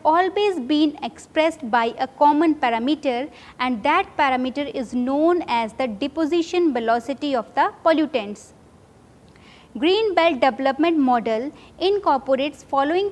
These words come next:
parameters for computation of pollution attenuation factor. First is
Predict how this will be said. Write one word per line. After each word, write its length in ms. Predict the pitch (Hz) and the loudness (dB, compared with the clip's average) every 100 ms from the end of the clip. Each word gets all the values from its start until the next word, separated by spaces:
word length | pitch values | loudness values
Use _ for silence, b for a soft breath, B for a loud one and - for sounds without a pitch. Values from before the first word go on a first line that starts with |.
| - | 0
parameters 760 | 262 240 247 247 247 226 285 - B B | 2 2 -2 -4 -4 -4 -8 -14 B B
for 180 | 311 311 | -2 -2
computation 720 | - 330 311 359 381 339 392 | 0 0 0 0 -2 -2 -4
of 260 | 339 294 - | 0 -2 0
pollution 520 | 262 247 254 320 311 | -2 -2 -4 -2 -2
attenuation 760 | - 220 254 262 302 - 226 208 - | -2 -4 -2 0 -2 -2 -8 -10 -12
factor. 420 | - 226 - 220 - - - - - - - - - B B B - | -8 -8 -4 -6 -6 -18 -20 -20 -20 -20 -20 -20 -20 B B B -6
First 400 | - 359 403 - | 2 2 2 -4
is 220 | - 294 | -2 -2